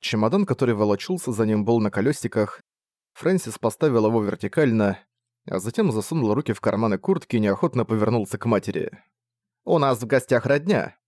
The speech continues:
Твой дядя Феликс переехал сюда аж из Калифорнии. Я думаю, что он хотел бы пообщаться с тобой на Рождество». «Это твоя затея.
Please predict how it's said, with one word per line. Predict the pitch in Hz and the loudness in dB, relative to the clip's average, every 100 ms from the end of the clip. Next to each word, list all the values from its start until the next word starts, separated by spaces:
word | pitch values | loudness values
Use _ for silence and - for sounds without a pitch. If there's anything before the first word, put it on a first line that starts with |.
| _ _ | _ _
Твой | 131 120 123 | -2 4 4
дядя | 117 120 | 4 2
Феликс | 110 120 147 - | 2 2 0 -2
переехал | 120 120 127 117 | 0 0 0 -4
сюда | 113 113 | 0 0
аж | - | 0
из | 131 | -4
Калифорнии. | 139 135 220 196 92 69 - _ _ _ _ _ | 0 2 2 0 -2 -6 -10 _ _ _ _ _
Я | 233 | 0
думаю, | 220 202 | 2 2
что | 165 143 | 0 -2
он | |
хотел | 135 139 139 | -2 0 0
бы | 127 | 0
пообщаться | 120 113 175 190 - | -2 0 -2 -4 -4
с | |
тобой | 160 139 | 0 2
на | 123 | 2
Рождество». | 110 101 107 110 95 55 - _ _ _ _ _ _ | 2 0 -4 -2 0 -2 -6 _ _ _ _ _ _
«Это | - 117 147 | -2 0 0
твоя | 156 151 156 131 | 2 4 6 4
затея. | 120 101 110 92 55 | 2 2 2 2 0